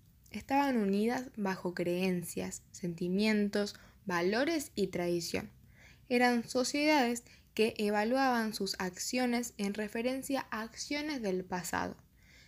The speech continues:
desinteresándose en acumular riquezas. En cambio, en las sociedades modernas se pierde toda esta moral, actuando más para su propio beneficio, guiándose en base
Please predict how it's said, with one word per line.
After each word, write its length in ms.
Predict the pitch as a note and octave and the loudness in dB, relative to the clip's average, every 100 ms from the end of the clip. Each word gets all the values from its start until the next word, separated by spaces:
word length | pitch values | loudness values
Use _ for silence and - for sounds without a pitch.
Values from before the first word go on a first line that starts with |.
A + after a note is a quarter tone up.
| - | -4
desinteresándose 1160 | B3 B3 A#3+ A#3+ A#3+ A#3+ C#4 C#4 C#4+ - C4+ C#4 | 0 2 2 4 4 2 2 2 0 0 -2 0
en 160 | G#3+ G#3 | 0 0
acumular 540 | G3 G3 G3 G3 A3 | 0 0 0 2 2
riquezas. 680 | A3 F#3+ F#3 E3+ F3+ F#3 - _ - - - | 2 0 0 -2 -4 -10 -12 _ -20 -20 -6
En 220 | A#3 A#3+ | -2 0
cambio, 480 | A#3+ C#4+ C4 A#3 A3+ - - | 0 0 2 0 0 -4 -4
en 160 | F#3 | -2
las 160 | F#3 F3+ | -2 -2
sociedades 600 | F3+ E3+ F3+ F#3 F#3 - - | -4 -4 -2 -2 -4 -6 -6
modernas 760 | G#3 A#3+ D4+ A#3 G#3 G3+ A3+ - - - - | -2 0 2 2 0 -2 -4 -10 -20 -20 -10
se 140 | - | -6
pierde 340 | B3 C#4 C#4+ D4 | 0 0 0 -2
toda 500 | - - A#3 B3 G#3 | -6 -2 0 2 0
esta 240 | F#3 - | 0 -2
moral, 340 | F3+ F3 F3+ - - - - | 0 -2 -4 -10 -20 -20 -10
actuando 480 | - A3 - B3+ C4 | -4 -4 0 2 4
más 300 | C4 C4 C4 - - | 4 4 2 -6 -8
para 220 | F3+ F3 | -6 -4
su 220 | E3+ E3+ | -6 -6
propio 260 | F#3+ G#3 A#3+ | -6 -2 0
beneficio, 840 | B3 B3+ B3+ D4+ C#4 - A#3+ A#3+ - - - | 0 0 -2 -2 -2 -2 -6 -6 -8 -20 -14
guiándose 800 | - B3 C4+ C#4 D4 C4+ C4 C4 | 0 2 4 4 0 0 2 0
en 300 | - G3+ G3+ | 0 0 2
base 420 | A3 A#3 A#3 D3+ | 4 2 0 -4